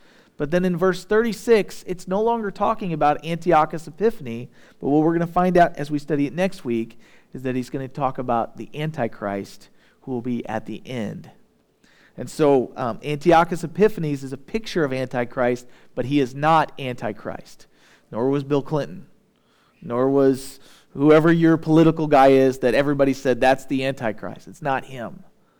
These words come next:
There will be people that will be in the spirit of Antichrist, but they are not, in fact, them. So we'll find out some more about that guy next week. But as we close, I wanted to just remind you,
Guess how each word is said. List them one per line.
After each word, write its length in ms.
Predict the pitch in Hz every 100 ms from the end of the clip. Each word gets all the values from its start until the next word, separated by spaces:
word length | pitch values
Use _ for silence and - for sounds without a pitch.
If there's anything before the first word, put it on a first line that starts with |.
| _ _
There 180 | - 127
will 80 | 135
be 140 | 147
people 320 | 147 175 170 151
that 160 | 147
will 100 | 151
be 180 | 147 147
in 100 | 147
the 80 | 139
spirit 480 | - 233 240 185 123
of 60 |
Antichrist, 840 | 131 123 117 117 120 117 117 - - - _ _
but 120 | 127
they 120 | 123
are 100 | 120
not, 280 | 123 131 -
in 100 | 127
fact, 380 | - 113 107 -
them. 340 | 117 92 - - _ _ _ _ _ _ _ _ _ _
So 140 | 120
we'll 160 | 117 131
find 400 | - 156 165 160
out 240 | 156 -
some 180 | - 127
more 220 | 139 143
about 400 | 131 127 135 135
that 200 | 123 104
guy 200 | 117 113
next 360 | 110 107 - -
week. 240 | 127 -
But 240 | 131 - - - _ _ -
as 240 | 180 190
we 120 | 214
close, 760 | - - 147 113 98 85 - - - _ -
I 80 |
wanted 320 | 123 135 147 139
to 180 | 127 - - -
just 220 | 139 143 170
remind 420 | 160 147 135 113
you, 240 | 104 104